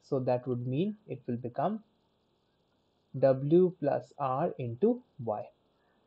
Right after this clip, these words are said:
And what is the marginal cost? It is D C by D Y, which is W by R, W plus R, sorry.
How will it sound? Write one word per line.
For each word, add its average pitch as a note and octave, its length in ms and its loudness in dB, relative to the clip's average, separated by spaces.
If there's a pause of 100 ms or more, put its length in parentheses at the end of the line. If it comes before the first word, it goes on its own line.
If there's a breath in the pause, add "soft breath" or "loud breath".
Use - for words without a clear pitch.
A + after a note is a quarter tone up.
(180)
And B2 380 0
what B2+ 220 4
is C#3 320 2
the C3 120 4
marginal B2 560 -2
cost? F3 500 -4 (720)
It B2+ 160 -6
is B2+ 300 0
D B2 260 -2
C D3 380 0
by A#2+ 280 0
D A#2+ 240 -6
Y, F3 360 0 (640)
which B2+ 280 -8
is B2+ 340 -2
W B2 400 -2
by A#2 180 -2 (100)
R, E3+ 380 0 (220)
W B2+ 360 0
plus B2 180 -4 (100)
R, C3 240 -2
sorry. C#3+ 380 -4